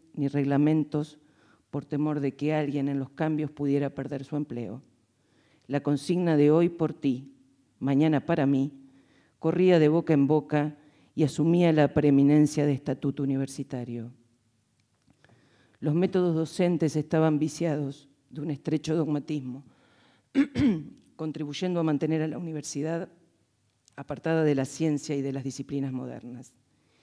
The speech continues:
Las lecciones, encerradas en la repetición interminable de viejos textos,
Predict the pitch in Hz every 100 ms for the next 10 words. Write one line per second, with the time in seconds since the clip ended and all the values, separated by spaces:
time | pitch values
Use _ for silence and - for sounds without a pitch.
0 | _ _ _ _ _ - 160 165 160 -
1 | 175 135 131 123 _ _ _ _ _ _
2 | 147 139 147 160 175 165 - 156 143 147
3 | 143 151 147 135 180 165 139 139 135 139
4 | 143 160 151 139 147 143 139 143 127 -
5 | 160 - - 147 -